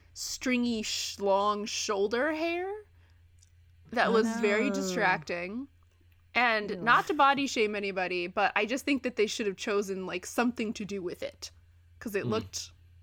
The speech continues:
Speaker 1: it was distracting. It kept fluttering in the wind.
Speaker 2: <laughs>
Speaker 1: Made me cringe a little bit. Uh, I just think, you know, choose. Choose what to do with the shoulder hair. Do something
Speaker 3: Mm.
Speaker 1: with it.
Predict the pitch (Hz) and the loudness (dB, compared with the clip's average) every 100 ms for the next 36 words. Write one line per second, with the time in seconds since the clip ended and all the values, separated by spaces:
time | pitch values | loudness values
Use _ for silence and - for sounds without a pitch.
0 | - 196 202 185 185 208 202 233 269 269 | -6 -4 -4 -6 -6 0 0 0 -4 -2
1 | 277 277 - - - - - - - - | -4 -10 -20 -20 -20 -20 -20 -4 -4 -4
2 | - 214 208 214 220 220 196 175 180 202 | -10 2 4 6 4 2 -2 -4 -4 -2
3 | 254 269 - - - - - - - - | -4 -6 -16 -20 -20 -20 -20 -2 0 0
4 | - 202 196 - 285 294 285 285 277 262 | -6 -6 -6 -4 0 0 2 0 0 0
5 | 262 262 330 - - - - - 202 196 | 0 0 -4 -20 -20 -20 -20 -6 0 2
6 | 185 180 175 226 285 349 240 302 247 262 | 2 0 2 2 2 2 4 2 4 2
7 | 294 233 - - 392 214 - - 320 285 | 2 0 -2 6 6 6 -4 2 4 4
8 | 285 269 240 233 202 - 208 190 - - | 0 0 0 0 0 -2 -4 -4 -6 -4
9 | 202 175 151 - - 311 - - - 226 | -2 -2 -6 -8 -12 -14 -20 -14 -4 -2
10 | 226 190 214 202 - - - | 0 -2 -4 -6 -10 -10 -12